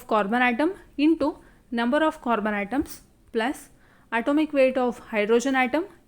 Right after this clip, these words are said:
into number of hydrogen atoms plus atomic weight of oxygen atom into number of oxygen atoms. ಎಷ್ಟು ಕಾರ್ಬನ್ ಆಟಮ್ನ ಅಟಾಮಿಕ್ ವೇಟು? ಟ್ವೆಲ್ವ್ into number of carbon atoms. ಎಷ್ಟು ಕಾರ್ಬನ್ ಆಟಮ್ಸ್ ಇದೆ? ಸಿಕ್ಸ್.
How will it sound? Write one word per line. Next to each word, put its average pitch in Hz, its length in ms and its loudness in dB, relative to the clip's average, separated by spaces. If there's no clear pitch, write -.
into 302 220 0
number 254 200 2
of 294 80 -2
hydrogen 226 480 0
atoms 170 260 -10
plus 226 240 -4
atomic 285 400 0
weight 262 200 4
of 240 100 0
oxygen 240 460 -2
atom 277 220 0
into 302 220 2
number 254 280 4
of 285 100 0
oxygen 240 420 -4
atoms. 175 300 -12
ಎಷ್ಟು 247 180 -6
ಕಾರ್ಬನ್ 247 320 0
ಆಟಮ್ನ 247 360 -2
ಅಟಾಮಿಕ್ 233 360 -4
ವೇಟು? 220 240 0
ಟ್ವೆಲ್ವ್ 208 240 0
into 247 220 -2
number 277 240 0
of 311 80 -2
carbon 220 320 0
atoms. 196 280 -8
ಎಷ್ಟು 226 240 -8
ಕಾರ್ಬನ್ 240 300 0
ಆಟಮ್ಸ್ 233 320 -4
ಇದೆ? 240 140 -2
ಸಿಕ್ಸ್. 233 280 -4